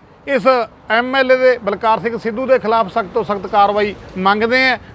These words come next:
ਪਹਿਲਾਂ ਤਾਂ ਇਹ ਮੋਮਬੱਤੀ ਮਾਝੇ ਦੀ ਹੈ, ਮਾਝੇ ਦੀ ਇਹ ਮੋਮਬੱਤੀ ਦੱਸਦਾ ਸੀ ਕੁੜੀ ਨੂੰ, ਤੇ ਅੱਜ ਕੁਛ ਹੋਰ ਬੋਲ ਰਿਹਾ, ਸਿੱਧੂਆਂ ਦੇ ਖਿਲਾਫ ਬੋਲ ਰਿਹਾ, ਤੇ ਪੱਤਰਕਾਰ 'ਤੇ ਵੀ ਬਹੁਤ ਵੱਡੇ ਜਿਹੜੇ ਹਮਲੇ ਕਰਕੇ ਉਹਨਾਂ ਦੇ ਪਰਚੇ ਕਰਾ ਰਿਹਾ, ਤੇ ਸਾਰਾ ਕੁਝ ਦੇਖਣ 'ਚ ਮਿਲਿਆ।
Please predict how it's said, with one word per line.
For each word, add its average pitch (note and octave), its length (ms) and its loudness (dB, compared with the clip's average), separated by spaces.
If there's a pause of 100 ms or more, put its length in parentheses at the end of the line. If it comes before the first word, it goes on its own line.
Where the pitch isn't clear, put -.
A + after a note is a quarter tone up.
ਪਹਿਲਾਂ B3 280 2
ਤਾਂ A#3+ 100 0
ਇਹ B3 100 4
ਮੋਮਬੱਤੀ G#3 680 -2
ਮਾਝੇ G3 340 2
ਦੀ A3+ 140 -2
ਹੈ, A3+ 40 2
ਮਾਝੇ G3+ 340 0
ਦੀ A3 80 -4
ਇਹ A3+ 60 2
ਮੋਮਬੱਤੀ G3 480 0
ਦੱਸਦਾ G3 360 2
ਸੀ G#3 100 -2
ਕੁੜੀ G#3+ 240 0
ਨੂੰ, G#3 140 -6 (340)
ਤੇ A3 220 4
ਅੱਜ G#3+ 120 -2
ਕੁਛ A3 200 -6
ਹੋਰ A3 200 2
ਬੋਲ A3+ 240 2
ਰਿਹਾ, A3 260 2 (420)
ਸਿੱਧੂਆਂ B3+ 340 0
ਦੇ B3 120 4
ਖਿਲਾਫ A3+ 280 2
ਬੋਲ A3+ 260 0
ਰਿਹਾ, A3 240 0 (320)
ਤੇ B3 180 6 (120)
ਪੱਤਰਕਾਰ C4 500 -2
'ਤੇ A#3 140 -4
ਵੀ A#3 80 -6
ਬਹੁਤ G#3+ 180 -2
ਵੱਡੇ G3+ 280 -4
ਜਿਹੜੇ G#3 180 -2
ਹਮਲੇ G3 280 -4
ਕਰਕੇ G3 260 -6
ਉਹਨਾਂ G3+ 120 -6
ਦੇ G#3 60 0
ਪਰਚੇ F#3+ 380 -2
ਕਰਾ F#3+ 220 0
ਰਿਹਾ, G3 240 0 (280)
ਤੇ G#3+ 160 6
ਸਾਰਾ G#3 320 2
ਕੁਝ G#3+ 180 -4
ਦੇਖਣ F#3+ 340 -4
'ਚ F3+ 80 -6
ਮਿਲਿਆ। F#3+ 360 -4